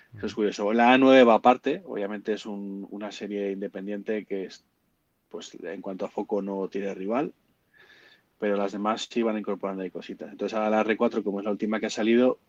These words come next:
Speaker 1: yo hoy en día podría decir que sin se-, sin ser aún una A nueve, el sistema de fuego que tiene es espectacularmente brutal. O sea, mm, yo me atrevería a decir que mejor que el de una uno D.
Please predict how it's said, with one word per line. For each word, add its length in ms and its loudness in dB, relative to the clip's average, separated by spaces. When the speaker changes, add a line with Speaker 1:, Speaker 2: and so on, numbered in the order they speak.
Speaker 1:
yo 300 -2
hoy 260 2
en 140 0
día 180 4
podría 300 2
decir 320 -2
que 140 -4
sin 200 -6
se-, 280 -8
sin 460 -2
ser 400 4
aún 420 2
una 300 -2
A 20 -2
nueve, 380 2
el 140 -6
sistema 400 2
de 80 4
fuego 240 4
que 100 4
tiene 380 2
es 360 -6
espectacularmente 840 -2
brutal. 500 0
O 20 -20
sea, 320 -4
mm, 360 -10
yo 1000 2
me 100 -2
atrevería 360 0
a 20 2
decir 240 -2
que 80 -4
mejor 320 -4
que 60 -4
el 80 -2
de 80 -4
una 220 -6
uno 240 -6
D. 180 -2